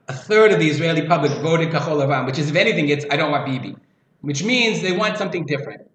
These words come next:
But very often, uh, Johnny mentioned this: you don't know exactly what you want when you, um, you don't know exactly what you want if you're voting for change, unless you, and it's better sometimes to know what you want afterwards. So I thought this is, Johnny, is a good opportunity, uh,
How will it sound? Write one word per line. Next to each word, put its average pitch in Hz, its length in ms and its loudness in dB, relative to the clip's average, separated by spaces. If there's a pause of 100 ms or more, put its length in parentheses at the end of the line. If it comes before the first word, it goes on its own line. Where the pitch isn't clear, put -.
(280)
But 170 140 -6
very 247 160 2
often, 220 400 2
uh, 156 360 -6
Johnny 202 220 -2
mentioned 139 300 -6
this: 143 180 -6
you 175 60 -6
don't 196 240 -4
know 202 220 2
exactly 175 440 -4
what 160 140 -6
you 147 80 -6
want 165 480 -6 (540)
when 143 220 -6
you, 143 320 -8
um, 131 540 -6
you 160 80 -12
don't 165 100 -10
know 165 120 -10
exactly 131 320 -8
what 131 120 -12
you 127 80 -14
want 127 300 -12
if 131 80 -18
you're 131 160 -14
voting 151 220 -4
for 156 80 -8
change, 170 400 -4
unless 160 240 -4
you, - 100 -12
and 143 180 -2
it's - 140 -12
better 180 640 -2 (300)
sometimes 175 400 0
to 160 100 -2
know 175 160 6
what 175 100 2
you 160 80 0
want 170 220 2
afterwards. 160 720 -4
So 147 100 -6
I 143 160 -4
thought 175 160 -6
this 175 140 -8
is, 156 80 -8 (420)
Johnny, 196 300 -2
is 165 80 -6
a 156 40 -4
good 196 140 -2
opportunity, 214 720 -4
uh, - 0 -